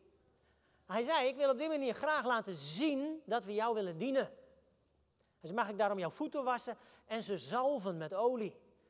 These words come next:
Nou, ik kan u verzekeren, het was heerlijk.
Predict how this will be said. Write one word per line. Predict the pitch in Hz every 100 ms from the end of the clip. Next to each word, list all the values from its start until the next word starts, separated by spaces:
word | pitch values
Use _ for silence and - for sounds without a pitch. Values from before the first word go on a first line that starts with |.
| _ _ _ _ _ _ _ _ _ _ _ _
Nou, | - 175
ik |
kan | 196 185
u |
verzekeren, | 160 170 285 254
het | 196
was | 190 233
heerlijk. | 208 277 311 339 320 262 285 254 -